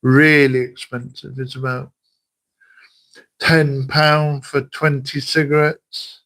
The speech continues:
or something. And they gone to vaping, which is just as bad as smoking, you know?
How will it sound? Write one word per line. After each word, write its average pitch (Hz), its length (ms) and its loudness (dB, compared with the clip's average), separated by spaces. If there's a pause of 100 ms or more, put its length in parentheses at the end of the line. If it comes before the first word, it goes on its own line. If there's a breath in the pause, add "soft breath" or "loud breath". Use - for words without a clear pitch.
(120)
or 131 140 -6
something. 143 600 -4 (760 soft breath)
And 135 220 2
they 143 180 6
gone 139 420 0
to 143 140 -4
vaping, 147 680 0 (120)
which 143 280 -6
is 131 240 -8 (480 loud breath)
just - 380 2
as 135 160 2
bad 131 500 2
as 131 240 -2
smoking, 156 800 -4 (760)
you 139 160 -2
know? 151 200 0